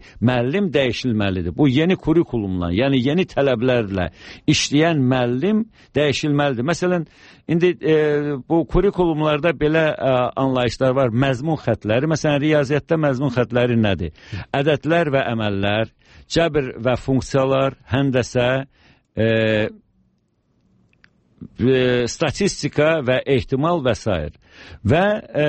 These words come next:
beş, e, deməli, fəaliyyət xətti var. Hansılardır bu, e, problemlərin həlli, mühakimə yürütmə və isbat etmə,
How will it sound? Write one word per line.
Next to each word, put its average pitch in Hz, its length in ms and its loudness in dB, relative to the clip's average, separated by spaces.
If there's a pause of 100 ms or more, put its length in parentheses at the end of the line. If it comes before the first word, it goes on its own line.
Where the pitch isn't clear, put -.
(120)
beş, 196 360 -2 (260)
e, 135 180 2
deməli, 147 440 -2
fəaliyyət 139 560 0
xətti 90 320 -8
var. 82 220 -6
Hansılardır 156 600 0
bu, 113 120 -2
e, 110 240 0 (320)
problemlərin 160 800 0
həlli, 104 520 -2 (560)
mühakimə 147 560 0
yürütmə 139 560 0 (160)
və 117 200 0 (500)
isbat - 420 -2
etmə, 98 380 0